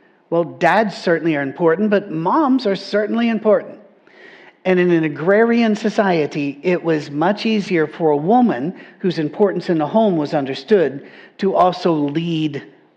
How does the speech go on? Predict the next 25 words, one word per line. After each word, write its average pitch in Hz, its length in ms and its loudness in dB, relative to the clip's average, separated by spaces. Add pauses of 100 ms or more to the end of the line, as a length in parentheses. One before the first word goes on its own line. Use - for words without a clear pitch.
society. 127 800 -6 (920)
And 156 200 -4
so 175 200 -2
powerful 277 580 0
women 185 380 2
were 156 180 0
all 180 400 0
over 147 560 -2 (300)
this 151 220 -4
day 139 300 -4
and 123 100 -6
age. 113 500 -12 (560)
And 170 80 -2
by 208 160 4
the 208 60 4
way, 240 300 0 (100)
in 180 100 2
the 180 60 4
book 202 160 2
of 185 80 2
Judges, 214 440 2 (320)
every 208 240 4
woman 190 360 2
is 135 80 -8
strong 131 520 -2